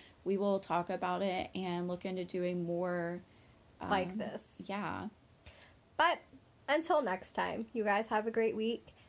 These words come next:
Speaker 2: Uh, we're gonna close out in prayer, 'cause I know I said last week we were gonna start praying for you guys, because I think it's really important that you have someone praying for you that's on your side. So do you wanna pray this week, or are you gonna pass the buck to me one more time?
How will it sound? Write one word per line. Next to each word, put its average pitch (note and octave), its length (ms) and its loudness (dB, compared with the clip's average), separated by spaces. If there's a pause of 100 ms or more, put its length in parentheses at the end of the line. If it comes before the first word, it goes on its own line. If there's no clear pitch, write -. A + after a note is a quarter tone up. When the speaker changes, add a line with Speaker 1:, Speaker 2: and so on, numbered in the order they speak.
Speaker 2:
Uh, G3 200 6
we're G#3+ 80 2
gonna A3+ 120 2
close A3 340 0
out A3 200 4
in B3+ 120 -2
prayer, A3 580 2
'cause - 140 -10
I G#3 40 0
know G3+ 160 4
I G3+ 40 4
said G3 240 -2
last G3 240 2
week E3+ 160 -8
we F#3 60 -4
were E3 80 -4
gonna - 140 -10
start - 260 -8
praying F#3+ 300 0
for - 120 -14
you F3+ 120 -14
guys, F#3 360 -8
because G3 280 -8
I F#3 60 -4
think F#3+ 200 -6
it's - 180 -10
really F3+ 180 -4
important F3+ 640 -6
that F3 300 -2 (380)
you G3+ 40 -2
have G3 120 0
someone F#3+ 380 0
praying F#3 320 -4
for F#3+ 180 -6
you F3+ 160 -4
that's F#3+ 180 -6
on F#3 180 -4
your G3 100 -4
side. F#3+ 420 -2 (340)
So F#3+ 340 2 (320)
do - 120 -8
you G#3 80 0
wanna F#3+ 180 0
pray G3 220 -2
this G3 240 -6
week, G#3 180 -4
or G#3+ 40 -2
are - 40 2
you F#3 60 0
gonna F#3 180 0
pass F#3+ 300 0
the F#3+ 100 -4
buck F#3 280 -2
to - 100 -10
me F3+ 120 -4
one F#3+ 140 -4
more F#3+ 160 -4
time? - 340 -4